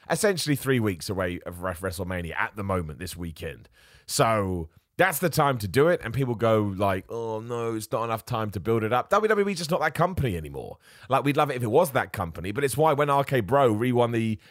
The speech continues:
tag team titles at, on, on Raw, do not forget they were only meant to be a one-night thing. W W E wanted to put them together. One was gonna turn on the other, and we were gonna do a mini feud. Instead, we've got six, eight, ten months, whatever it is.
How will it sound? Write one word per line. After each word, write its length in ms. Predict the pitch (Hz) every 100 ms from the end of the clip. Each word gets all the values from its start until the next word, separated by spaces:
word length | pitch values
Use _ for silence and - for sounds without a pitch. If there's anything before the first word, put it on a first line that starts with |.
| _
tag 240 | - 175
team 220 | 151 135 110
titles 600 | - 98 95 90 110 101
at, 220 | 107 -
on, 340 | 90 123 147
on 100 | 151
Raw, 420 | 85 73 92 131 135 _ - _ _ _ _ _ -
do 160 | 117 190
not 220 | 185 135
forget 320 | 156 185 180
they 100 | 170
were 100 | 175
only 120 | 180
meant 160 | 180 175
to 60 | 143
be 140 | 226
a 40 |
one-night 460 | 190 160 165 165 151
thing. 320 | - 233 139
W 280 | 85 - 180
W 240 | 151 135 131
E 20 |
wanted 220 | 127 107
to 40 |
put 140 | 107 170
them 100 | 156
together. 360 | 110 123 120
One 160 | 117 160
was 80 | 143
gonna 140 | 127
turn 200 | 117 131
on 80 | 123
the 100 | 107
other, 180 | 110 107
and 60 |
we 60 | 107
were 80 | 104
gonna 140 | 107
do 120 | 98
a 60 | 104
mini 240 | 101 101
feud. 300 | 92 131 101
Instead, 240 | 82 82 98
we've 100 | 92
got 180 | 98 73
six, 220 | 107 -
eight, 240 | 98 101
ten 220 | - 104
months, 260 | 98 127 117
whatever 320 | 92 82 73
it 80 | 69
is. 220 | 57 -